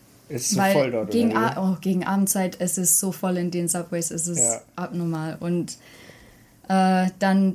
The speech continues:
Speaker 2: bin ich angekommen und die waren sehr, sehr gastfreundlich. Die konnte zum Glück auch Englisch und dann sind wir erstmal noch Korean Barbecue essen gegangen, das war richtig nice. Aber ja, also ich war einfach mega aufgeregt, was auf mich zukommt, weil ich hatte auch nur die erste Woche gebucht.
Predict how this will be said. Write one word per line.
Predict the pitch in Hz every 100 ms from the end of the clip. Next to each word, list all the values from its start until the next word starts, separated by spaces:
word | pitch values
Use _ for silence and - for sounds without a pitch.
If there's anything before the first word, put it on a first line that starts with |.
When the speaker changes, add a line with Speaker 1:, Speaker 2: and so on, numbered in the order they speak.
| -
Speaker 2:
bin | - 185 196
ich | 190
angekommen | 247 262 269 277 254 247 -
und | 185 185
die |
waren | 180 180 180
sehr, | 185
sehr | 180 180
gastfreundlich. | 180 196 - 208 208 208 208 202 -
Die | 180
konnte | 202 196 190
zum | 208
Glück | 220 269 269
auch | 214 214
Englisch | 220 220 220 220 214 -
und | 190
dann | 185
sind | 185 190
wir | 180
erstmal | 180 - 180
noch | 175
Korean | - 190 180
Barbecue | 175 175 175 180
essen | 175 -
gegangen, | 175 175 180
das | 202 - -
war |
richtig | 190 - 190
nice. | 190 190 196 - - - - -
Aber | 190 175 175 175 170 185 - _ _ _
ja, | - 170 165 170
also | 185 180 180
ich | -
war | 180 170 -
einfach | 170 170 165 -
mega | 175 165
aufgeregt, | 160 165 - 170 170 170
was | 165 170 - -
auf | 175 170
mich | 170
zukommt, | - 170 170 170
weil | 170
ich | 196
hatte | 208 -
auch | 190
nur | 202
die | 190
erste | 180 190 -
Woche | 190 202 185
gebucht. | 170 175 165 - -